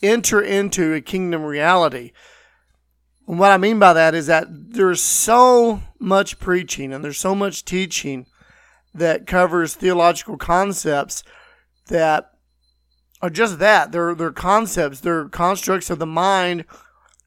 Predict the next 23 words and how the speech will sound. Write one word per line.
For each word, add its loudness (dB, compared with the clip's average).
they're -4
things -4
that -6
believers -4
will -2
nod 2
and -8
shake -6
their -6
head 0
and -4
they -4
say, -8
"Yeah, 2
yeah, 0
yeah." 2
But -2
they 0
have 4
no 2
value 0
or -6
practicality -4